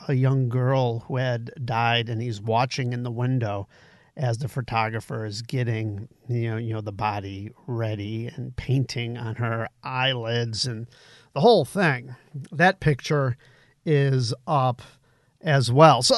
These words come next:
there's lots of history in <laughs> this, uh, this episode, this chapter for sure.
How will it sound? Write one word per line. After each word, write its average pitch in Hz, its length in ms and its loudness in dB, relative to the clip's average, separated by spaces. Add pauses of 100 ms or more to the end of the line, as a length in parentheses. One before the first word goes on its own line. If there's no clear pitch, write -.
(140)
there's 202 320 6
lots 233 460 4
of 160 240 2
history 135 800 4
in 165 460 4 (140)
<laughs> - 160 -8
this, 180 540 0 (640)
uh, 147 500 6 (260)
this 156 260 -4
episode, 151 500 0
this 131 180 -2
chapter 131 640 0
for 127 380 -6
sure. 165 460 4